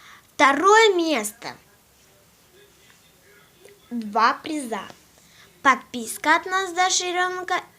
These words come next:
и два лайка. А третье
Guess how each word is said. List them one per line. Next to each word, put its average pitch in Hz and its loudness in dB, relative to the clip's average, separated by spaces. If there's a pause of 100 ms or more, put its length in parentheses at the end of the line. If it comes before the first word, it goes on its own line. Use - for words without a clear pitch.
(340)
и 285 -2 (2000)
два 247 4
лайка. 214 -6 (920)
А 294 -2
третье 427 0